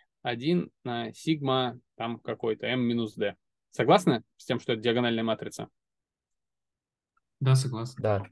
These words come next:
Speaker 1: Да, мгм. Вот, поэтому у нас, э, здесь единичная матрица,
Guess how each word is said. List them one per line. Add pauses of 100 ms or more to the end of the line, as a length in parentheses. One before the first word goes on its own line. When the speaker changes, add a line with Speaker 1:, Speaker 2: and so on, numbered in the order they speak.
(160)
Speaker 1:
Да, (100)
мгм. (380)
Вот, (180)
поэтому
у
нас,
э,
здесь
единичная
матрица,